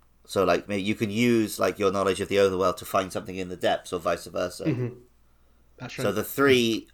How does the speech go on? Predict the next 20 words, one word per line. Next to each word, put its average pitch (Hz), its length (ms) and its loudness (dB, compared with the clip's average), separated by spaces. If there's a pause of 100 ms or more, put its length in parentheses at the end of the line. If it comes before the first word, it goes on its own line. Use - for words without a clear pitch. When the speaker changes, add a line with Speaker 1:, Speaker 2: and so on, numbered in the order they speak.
(240)
Speaker 1:
um, 95 520 2
at 110 160 4
first 180 560 10
seem 113 320 -2
like, 95 360 -2 (720)
"Oh 107 140 6
man, 104 160 0
I've 95 80 -2
got 107 140 2
three 120 240 0
s-, - 140 -8
basically 113 500 0
separate - 520 2
maps 117 300 -2
to 98 120 -2
explore." - 500 -6 (720)
But 113 120 4
they're 107 120 4
very 107 420 6
interconnected. - 640 -6